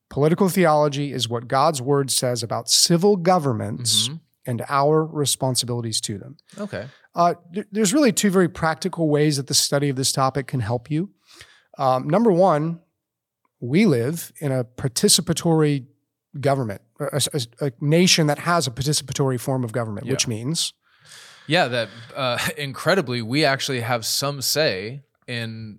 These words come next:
Speaker 2: the way that we are governed.
Speaker 1: Yeah, which is kinda rare, historically speaking.
Speaker 2: Not kind of. <laughs>
Speaker 1: Very.
Speaker 2: Very rare.
Speaker 1: Yeah,
Speaker 2: Yeah.
Speaker 1: and, and that means that when you go out as a Christian and you vote,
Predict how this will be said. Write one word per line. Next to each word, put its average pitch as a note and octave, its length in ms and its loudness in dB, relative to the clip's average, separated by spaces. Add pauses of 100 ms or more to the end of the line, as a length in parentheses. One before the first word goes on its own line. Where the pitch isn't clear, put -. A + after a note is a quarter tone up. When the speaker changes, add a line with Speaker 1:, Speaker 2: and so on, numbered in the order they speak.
Speaker 2:
the B2+ 220 -10
way A2+ 260 -4
that A2+ 140 -6
we A#2 140 -8
are B2 60 -6
governed. B2 520 -6 (380)
Speaker 1:
Yeah, E3 160 4
which C3+ 180 2
is D3+ 100 2
kinda G#3+ 200 4
rare, D3+ 320 6
historically B2+ 540 0
speaking. B2 520 -2
Speaker 2:
Not C3+ 260 -4
kind C3 360 -4
of. F2 280 -18 (580)
<laughs> - 220 -14 (280)
Speaker 1:
Very. A2 500 -2
Speaker 2:
Very B2 400 -2
rare. F#2+ 140 -6
Speaker 1:
Yeah, D3+ 280 2
Speaker 2:
Yeah. A2 100 -6
Speaker 1:
and, D#3 220 2 (320)
and D#3+ 80 0
that F3 160 2
means E3+ 360 4
that C#3+ 240 0
when D3 440 -2
you D#3+ 140 4
go C3+ 220 2
out C3 160 2
as B2 120 0
a A#2 40 -4
Christian B2+ 420 -4
and B2 180 -8
you A#2 180 -6
vote, A2+ 520 -6